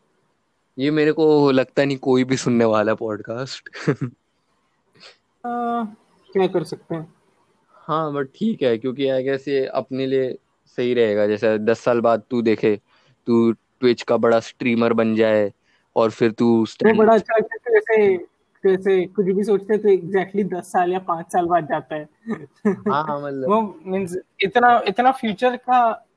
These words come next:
Speaker 2: आगे का सोचना बहुत मेरे लिए पता नहीं हार्ड रहता है कि like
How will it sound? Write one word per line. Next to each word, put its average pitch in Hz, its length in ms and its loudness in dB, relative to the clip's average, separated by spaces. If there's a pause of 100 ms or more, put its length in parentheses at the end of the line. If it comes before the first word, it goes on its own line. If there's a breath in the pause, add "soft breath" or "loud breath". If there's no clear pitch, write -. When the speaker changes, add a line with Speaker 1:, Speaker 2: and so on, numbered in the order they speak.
(100)
Speaker 2:
आगे 185 280 2
का 226 100 0
सोचना 202 600 -2
बहुत 180 320 -8 (300)
मेरे 180 240 2
लिए 190 80 4
पता 185 240 -6
नहीं 175 120 -6
हार्ड 156 300 -10
रहता 156 200 -10
है 151 40 -10
कि 165 120 -8
like 156 200 -10